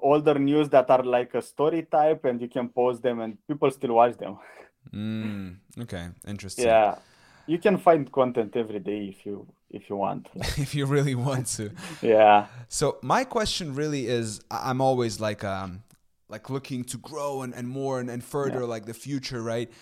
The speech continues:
Speaker 2: So my question to you is, you know, you're make-, you're, you're making good money, right? You, you really understand this YouTube game, uh, quite well.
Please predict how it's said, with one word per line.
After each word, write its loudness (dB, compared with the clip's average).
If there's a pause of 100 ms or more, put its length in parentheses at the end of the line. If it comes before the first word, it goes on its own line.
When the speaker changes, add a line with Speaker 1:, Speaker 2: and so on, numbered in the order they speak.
(180)
Speaker 2:
So -2
my 0
question -2
to -6
you 0
is, -2 (280)
you -2
know, 0
you're -2
make-, -6
you're, 2 (120)
you're -2
making -4
good -2
money, -8
right? -4 (240)
You, -4
you 0
really 4
understand -4
this -6
YouTube -4
game, -6
uh, -8
quite -6
well. -6